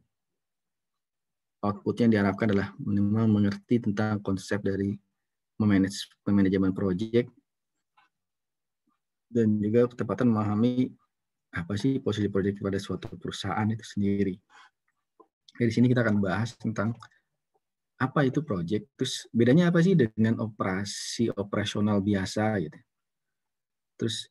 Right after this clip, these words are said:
apa di sini adalah gimana caca sasaran manajemen project itu sendiri dan juga syarat-syarat apa sih yang harus di-, bisa didapatkan un-, untuk menjadi seorang project manager.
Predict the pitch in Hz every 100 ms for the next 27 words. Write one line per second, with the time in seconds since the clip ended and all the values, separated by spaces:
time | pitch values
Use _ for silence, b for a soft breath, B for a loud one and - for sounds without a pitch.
0 | _ - 98 101 120 120 127 123 104 110
1 | 117 113 127 139 117 117 110 110 - 104
2 | 101 104 127 120 104 101 104 92 - 98
3 | 95 104 104 95 123 123 95 92 117 123
4 | _ _ _ - - 117 123 117 123 143
5 | 143 120 107 110 - 98 98 98 95 92
6 | - _ _ _ _ _ _ _ _ _
7 | - 87 82 - 117 117 107 92 107 _
8 | _ _ _ _ - - - _ 123 117
9 | 120 101 90 98 117 92 82 101 107 -
10 | 107 92 101 92 92 95 98 87